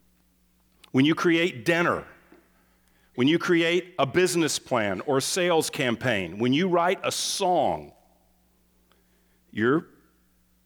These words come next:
in God's likeness. When you decorate a bathroom, you are in, acting in God's likeness. When you're playing with your children, you're part of being fruitful, and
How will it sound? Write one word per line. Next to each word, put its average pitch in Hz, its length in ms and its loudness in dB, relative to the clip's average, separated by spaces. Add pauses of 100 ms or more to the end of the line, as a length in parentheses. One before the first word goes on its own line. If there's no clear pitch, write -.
(360)
in 117 140 2
God's 117 280 2
likeness. 127 500 -2
When 127 140 2
you 170 220 2 (320)
decorate 175 640 2 (160)
a 127 60 4
bathroom, 139 800 -2 (680)
you 135 260 2
are 120 460 2
in, 113 380 0
acting 120 500 0
in 107 180 -2
God's 101 360 -2
likeness. 95 400 -4
When 123 100 2
you're 160 120 2
playing 180 420 0
with 185 180 2
your 170 140 2
children, 156 560 0
you're 139 140 0
part 160 280 0
of 151 100 0 (300)
being 156 220 0
fruitful, 180 640 0
and 143 300 0